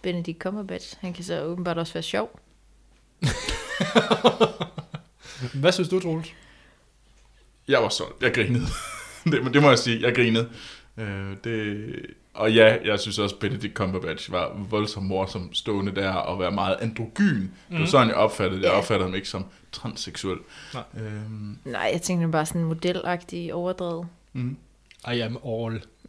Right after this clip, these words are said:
Speaker 3: Ja. Og ellers er det Kirsten Wick og, øh, Penelope Cruz, som er med.
Speaker 2: Mhm.
Speaker 3: Og ja, Justin Bieber.
Speaker 2: Ja.
Speaker 3: Øh,
Speaker 2: Hvorfor
Speaker 3: men
Speaker 2: ikke?
Speaker 3: Ja.
Speaker 1: Selvfølgelig.
Speaker 2: Mhm.
Speaker 3: Ja. Men nej, den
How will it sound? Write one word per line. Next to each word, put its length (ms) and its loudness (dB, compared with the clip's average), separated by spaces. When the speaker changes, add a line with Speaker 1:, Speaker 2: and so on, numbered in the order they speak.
Speaker 3:
Ja. 920 8
Og 180 4
ellers 280 10
er 100 8
det 400 8
Kirsten 280 2
Wick 520 0
og, 440 4
øh, 600 2
Penelope 540 -2
Cruz, 420 0
som 280 0
er 60 0
med. 120 0
Speaker 2:
Mhm. 220 -4
Speaker 3:
Og 240 -8
ja, 80 -4
Justin 380 -4
Bieber. 440 -12
Speaker 2:
Ja. 120 0
Speaker 3:
Øh, 60 -12
Speaker 2:
Hvorfor 280 6
Speaker 3:
men 80 4
Speaker 2:
ikke? 240 -6
Speaker 3:
Ja. 60 -10
Speaker 1:
Selvfølgelig. 380 -16
Speaker 2:
Mhm. 120 -2
Speaker 3:
Ja. 60 -6
Men 140 8
nej, 220 6
den 180 2